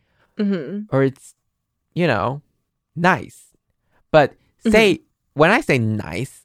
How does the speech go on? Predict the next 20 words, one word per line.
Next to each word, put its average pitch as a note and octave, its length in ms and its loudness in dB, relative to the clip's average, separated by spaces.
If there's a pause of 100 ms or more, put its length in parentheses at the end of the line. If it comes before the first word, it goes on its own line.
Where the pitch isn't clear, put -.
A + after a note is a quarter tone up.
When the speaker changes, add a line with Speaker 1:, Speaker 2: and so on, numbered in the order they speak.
(120)
Speaker 2:
I C#3 80 2
bar-, C3+ 340 2
I, D3 220 0
I C#3+ 80 0
rarely B2+ 560 2
say - 140 -14
nice. G1+ 420 -18 (340)
When D#3 120 -2
I G#3 40 0
say B3+ 160 -6
nice, A#2+ 400 -6 (260)
I B3 160 2
already A#3 260 0
mean, E3+ 340 0
like, C3 180 -2
a C#3 60 -2
four D3 420 2
out C#3+ 140 2
of E3 80 -4
five. G3+ 460 0